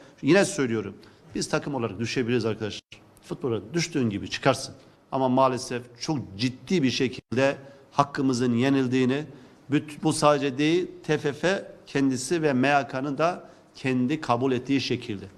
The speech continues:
E peki soruyorum, bunlar nasıl olacak ki? Puanlar geri verilecek mi? Bugün on iki, on üç puan olsa ne f-,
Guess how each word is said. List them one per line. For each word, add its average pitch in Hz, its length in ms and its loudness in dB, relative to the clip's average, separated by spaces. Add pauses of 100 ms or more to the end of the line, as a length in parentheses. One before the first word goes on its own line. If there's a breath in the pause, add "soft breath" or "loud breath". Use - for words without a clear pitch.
(320 loud breath)
E 147 60 -2
peki 214 280 0
soruyorum, 165 540 -2 (680 soft breath)
bunlar 165 340 2
nasıl 202 240 -2
olacak 110 260 -4
ki? 123 60 -6
Puanlar 135 320 0
geri 135 220 0
verilecek 131 380 -2
mi? 110 60 -12 (340 soft breath)
Bugün 156 320 2
on 160 120 2
iki, 156 100 -2 (120)
on 160 60 0
üç 151 120 -4
puan 147 140 0
olsa 143 380 -4 (380 loud breath)
ne 165 120 2
f-, - 260 -8